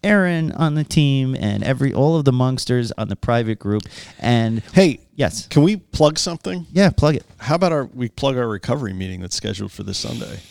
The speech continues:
Speaker 1: Yes, we have a recovery meeting planned by the great Grant B, the editor-at-large of the R M A Rus-, Newsroom and moderator on the private group. Uh, we're gonna do a Zoom recovery meeting.
Speaker 2: We are,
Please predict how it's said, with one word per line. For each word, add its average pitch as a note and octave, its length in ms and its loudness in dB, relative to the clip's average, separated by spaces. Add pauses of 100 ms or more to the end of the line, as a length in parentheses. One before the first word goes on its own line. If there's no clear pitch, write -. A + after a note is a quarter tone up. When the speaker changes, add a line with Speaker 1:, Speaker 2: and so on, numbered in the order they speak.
(180)
Speaker 1:
Yes, A#2+ 800 -4
we E3+ 300 0
have E3+ 440 0
a C#3+ 300 4
recovery D#3+ 460 0
meeting D3 320 -2
planned B2+ 560 -2
by A#2 160 2
the A2 80 -2
great C3 400 -2 (320)
Grant B2+ 520 0
B, B2 500 2
the - 140 -8
editor-at-large A#2+ 720 0
of G#2 60 0
the F#2 140 -2
R A2+ 100 4
M A2+ 140 2
A G#2+ 80 0
Rus-, A#2 320 0 (120)
Newsroom B2 720 4 (360)
and A2+ 420 0
moderator A2+ 500 -2
on G#2+ 120 -4
the F#2 60 -6
private A#2 280 -2
group. - 300 -2 (420)
Uh, A#2+ 300 -2
we're D3 140 -2
gonna F3 180 0
do F3+ 180 2
a F3+ 80 0
Zoom E3 560 0
recovery B3+ 340 2
meeting. A#2 320 0 (280)
Speaker 2:
We A#2+ 140 6
are, D3+ 260 2